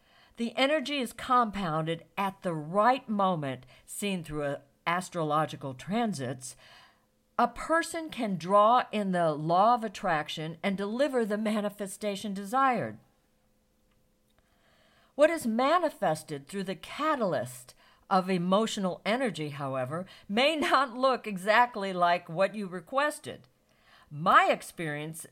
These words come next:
is that a person manifest-, manifests what is needed at the time, not what they want. What you ask for must be part of your destiny, with clues of destiny,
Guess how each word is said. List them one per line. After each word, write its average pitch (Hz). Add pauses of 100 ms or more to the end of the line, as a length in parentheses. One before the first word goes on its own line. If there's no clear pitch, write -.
(220)
is 175
that 190
a 196
person 269
manifest-, 190 (400)
manifests 175 (240)
what 214
is 185
needed 233
at 208
the 185
time, 165 (640)
not 185
what 220
they 175
want. 160 (800)
What 240
you 240
ask 294
for 170
must 180
be 226
part 196
of 180
your 185
destiny, 160
with 170
clues 254
of 208
destiny, 180